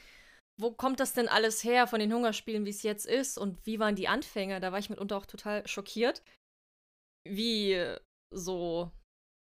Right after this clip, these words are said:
ich weiß nicht, alt und oll <laughs> die damals waren.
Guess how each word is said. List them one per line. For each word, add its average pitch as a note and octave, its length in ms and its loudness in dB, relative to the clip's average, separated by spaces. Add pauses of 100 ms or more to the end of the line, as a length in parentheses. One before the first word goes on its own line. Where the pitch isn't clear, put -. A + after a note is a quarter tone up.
(420)
ich - 100 -10
weiß G#3 160 -2
nicht, - 300 -8
alt A3 420 4
und G3+ 180 -2
oll A#3+ 280 10 (160)
<laughs> C#4 160 -4
die - 80 -8
damals G#3+ 340 0
waren. F#3 260 -2